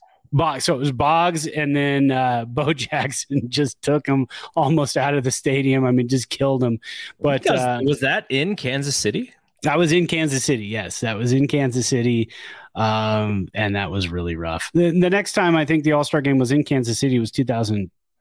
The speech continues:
Speaker 1: twelve, and that's when the milkman,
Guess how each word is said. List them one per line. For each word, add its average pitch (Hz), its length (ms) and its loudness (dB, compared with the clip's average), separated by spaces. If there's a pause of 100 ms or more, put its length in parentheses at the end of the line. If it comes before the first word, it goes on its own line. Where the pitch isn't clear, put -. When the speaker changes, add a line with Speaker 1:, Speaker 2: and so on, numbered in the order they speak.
(140)
Speaker 1:
twelve, 190 840 -2 (880)
and 120 200 0
that's 127 300 -2
when 110 380 0 (380)
the 113 280 0
milkman, 117 880 -2